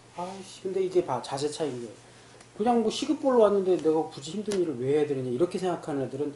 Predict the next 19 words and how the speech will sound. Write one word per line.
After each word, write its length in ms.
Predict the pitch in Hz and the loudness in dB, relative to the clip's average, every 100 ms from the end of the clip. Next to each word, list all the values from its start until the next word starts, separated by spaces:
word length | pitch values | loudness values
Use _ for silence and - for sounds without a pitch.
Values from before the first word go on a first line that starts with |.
| - - | -12 -8
안 140 | 127 | -4
할 140 | 147 135 | -4 -4
거야. 240 | 107 98 - - - - - - - - - - - - | -12 -18 -20 -20 -20 -20 -20 -20 -20 -20 -20 -20 -18 0
그러면 200 | 185 196 | 2 2
더 160 | 151 | 2
힘든 260 | 214 220 208 | 2 2 4
일 100 | 180 | 2
안 120 | 131 | 2
시켜. 260 | 123 - 127 | -4 -8 -10
"그냥 180 | 127 117 | -10 -10
그거라도 440 | 156 165 160 151 | -2 -2 0 -4
해라." 240 | 151 165 - - - - - | -6 -8 -10 -20 -20 -20 -8
이러지. 340 | 143 131 - - - - - - - - - - - | -4 -4 -6 -16 -20 -20 -20 -20 -20 -20 -20 -20 -12
걔는 220 | 151 147 | -6 -6
배울 240 | 127 135 135 | -6 -8 -8
수 160 | - | -8
없어. 260 | 92 - - - - - - - - - - - - - - | -8 -10 -20 -20 -20 -20 -20 -20 -20 -20 -20 -20 -20 -20 -20
자기 260 | - 127 135 131 | -10 -8 -6 -4
인생을 560 | 139 135 147 160 143 | -4 -2 -4 -2 -4